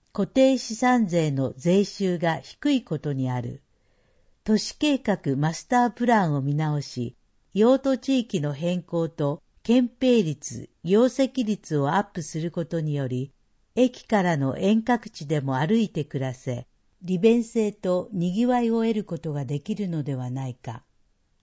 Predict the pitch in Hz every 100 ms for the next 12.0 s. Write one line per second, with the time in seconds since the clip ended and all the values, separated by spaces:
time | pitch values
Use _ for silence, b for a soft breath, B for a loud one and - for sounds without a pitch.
0 | _ _ _ - 202 - 233 214 - _
1 | _ - 226 277 277 294 285 277 214 -
2 | - 254 254 233 269 247 175 156 165 175
3 | 180 175 - 156 160 - _ _ _ -
4 | 208 247 294 294 285 233 269 269 220 180
5 | 165 147 147 151 214 208 196 190 170 139
6 | 139 139 _ _ _ _ 180 - 254 262
7 | 240 233 214 240 240 220 220 226 220 226
8 | 208 196 185 175 143 151 - _ _ -
9 | 175 247 247 226 - 233 233 208 170 156
10 | 143 131 165 139 185 220 220 233 202 220
11 | 208 214 - 180 135 123 123 143 123 123